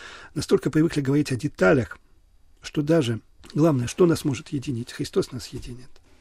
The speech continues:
И даже если допустить, что пусть копия, но копия все равно с оригинала, древняя копия, все равно она минимум шестнадцатого или пятнадцатого века появилась Монопелла, но вопрос, почему мы туда не бежим?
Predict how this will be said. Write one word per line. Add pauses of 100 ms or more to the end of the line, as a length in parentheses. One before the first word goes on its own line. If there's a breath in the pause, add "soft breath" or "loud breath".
И (440)
даже
если
допустить, (160)
что (380)
пусть
копия,
но
копия
все
равно
с
оригинала,
древняя
копия, (100)
все
равно
она (760 loud breath)
минимум
шестнадцатого
или
пятнадцатого
века
появилась
Монопелла, (340 loud breath)
но
вопрос,
почему
мы
туда
не
бежим?